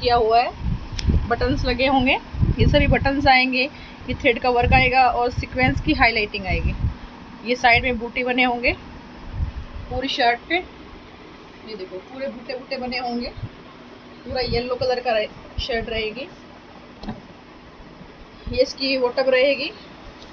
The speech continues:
ये देखो फैब्रिक बिल्कुल प्योर कॉटन। ये देखो पौने तीन मीटर कट आएगा इसका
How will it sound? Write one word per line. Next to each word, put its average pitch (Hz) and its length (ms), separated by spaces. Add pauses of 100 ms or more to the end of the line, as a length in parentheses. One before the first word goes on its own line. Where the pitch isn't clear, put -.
(880)
ये 220 80
देखो 202 220
फैब्रिक 220 480
बिल्कुल 277 280 (100)
प्योर 269 240
कॉटन। 220 420 (1040)
ये 427 100
देखो - 240 (1700)
पौने 269 180
तीन 285 200
मीटर 285 240
कट 277 200
आएगा 202 260
इसका 190 280